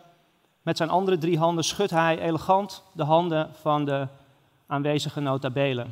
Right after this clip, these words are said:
Rania kijkt er een beetje meewarig naar en denkt: "Laat ik maar eens beginnen."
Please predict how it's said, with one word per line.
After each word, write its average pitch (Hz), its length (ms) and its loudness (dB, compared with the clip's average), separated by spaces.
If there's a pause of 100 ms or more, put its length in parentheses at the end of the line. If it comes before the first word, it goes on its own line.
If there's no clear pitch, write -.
(1040)
Rania 151 680 4 (560)
kijkt 156 300 6
er 160 60 0
een 151 100 2
beetje 151 480 2 (420)
meewarig 147 520 6
naar 151 360 2 (1200)
en 160 520 2 (480)
denkt: 151 500 -2
"Laat 147 260 6
ik 147 60 -6
maar 143 240 2
eens - 280 -6 (140)
beginnen." 131 520 -4